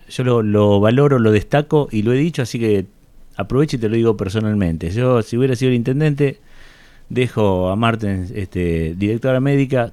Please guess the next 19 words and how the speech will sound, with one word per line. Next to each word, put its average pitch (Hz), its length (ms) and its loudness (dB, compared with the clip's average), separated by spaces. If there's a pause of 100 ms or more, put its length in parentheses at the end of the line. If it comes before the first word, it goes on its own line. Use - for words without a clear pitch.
(100)
conocedor 120 580 2
de, 110 260 2
de 107 100 -2
su 110 180 -4
principio, 120 640 2
de 104 60 4
su 101 160 -8
compromiso 110 500 -2
con 110 100 -2
la 107 60 -2
salud 110 220 -2
pública, 120 400 -2 (280)
pero 123 160 2
bueno, 107 300 4
estás 147 280 -2
en 156 80 0
un 143 320 -2
rol 139 220 2
administrativo 120 880 2